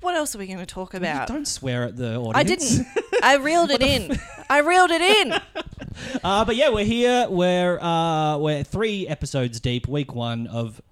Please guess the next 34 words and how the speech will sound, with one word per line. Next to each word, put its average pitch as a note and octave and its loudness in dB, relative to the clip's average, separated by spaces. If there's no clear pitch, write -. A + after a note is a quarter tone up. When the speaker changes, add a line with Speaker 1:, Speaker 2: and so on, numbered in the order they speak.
Speaker 2:
Australian A#2 -6
Survivor A2 -8
twenty A2+ -10
twenty-four, C3 -4
uh, C#3 -2
taking D#3 -4
place C3 -2
in B2+ -4
beautiful, B2 -6
beautiful D#3 -2
Samoa C#3+ 0
again. D#3 0
Speaker 1:
Yeah. F#3 -2
Speaker 2:
Um, C3 0
Speaker 1:
It - -6
Speaker 2:
bit G3+ 2
Speaker 1:
is E3+ -2
Speaker 2:
rainy, D#3 0
Speaker 1:
beautiful. F3+ -4
Speaker 2:
bit - -4
sunny. F#3+ 0
It's G#3 -2
a, G3+ -2
it's G3 -12
a A3+ -4
perfect A3 0
place G3 -2
for G3+ -8
Survivor. D#3 -2
Speaker 1:
It's F#4 -4
bla-, F4+ 0
it's - -10
bloody F#4 -2
Melbourne. F4 0